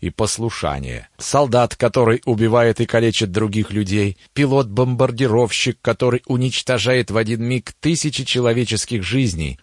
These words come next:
вовсе не обязательно ими руководят деструктивность и жестокость.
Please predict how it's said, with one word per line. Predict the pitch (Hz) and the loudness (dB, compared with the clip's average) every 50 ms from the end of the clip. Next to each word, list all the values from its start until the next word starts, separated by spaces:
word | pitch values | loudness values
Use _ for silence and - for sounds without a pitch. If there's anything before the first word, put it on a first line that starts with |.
| _ | _
вовсе | - 76 82 110 135 123 - - 143 139 | -8 -2 2 2 2 2 0 0 0 0
не | 131 131 139 | 0 2 0
обязательно | 135 127 123 131 107 104 135 151 151 - 147 135 135 127 - - | 0 0 0 -2 0 2 0 0 0 0 -2 -2 -2 -4 -4 -4
ими | 139 135 135 131 | -4 -2 0 0
руководят | 127 120 113 - 131 127 127 123 120 131 131 113 - - | 0 -2 0 0 0 2 2 2 2 0 0 -2 -4 -8
деструктивность | - 123 117 107 - - 127 127 113 - - 139 127 110 107 101 - - - | -6 -4 -4 -4 -2 -2 -2 -2 -2 -2 -2 0 0 2 2 0 0 -2 -4
и | 147 | -4
жестокость. | 123 107 120 123 - - - 120 85 - - 78 - - - - - | -2 0 0 -2 -4 -2 -2 -2 -2 -2 -4 -8 -8 -8 -10 -14 -20